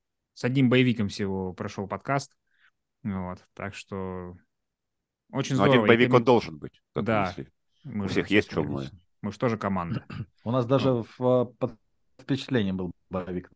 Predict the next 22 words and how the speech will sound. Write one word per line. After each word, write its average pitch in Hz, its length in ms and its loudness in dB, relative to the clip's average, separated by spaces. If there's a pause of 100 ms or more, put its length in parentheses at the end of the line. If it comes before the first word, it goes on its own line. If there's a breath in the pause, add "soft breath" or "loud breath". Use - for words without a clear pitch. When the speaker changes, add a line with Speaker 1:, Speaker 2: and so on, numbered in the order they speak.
Speaker 3:
наверное, 82 260 -12
в 85 100 -16
этом 85 200 -16
году. 85 220 -16 (1200)
Speaker 1:
Тоже 147 60 2 (100)
Speaker 3:
Тоже. 160 40 -2
Speaker 1:
ты 139 80 0
организовал? 98 460 -2
Speaker 3:
Так 80 60 -10
что - 80 -16
все - 140 -10
нормально. 101 260 -10 (920)
По-моему, 110 320 -2
да. 87 240 -10
Ну, 143 280 2 (720)
я 127 160 2
там, 131 200 2
естественно, 127 460 0
я, 98 240 -2
я 92 340 -2
организовал, 90 560 -4
да. 85 240 -16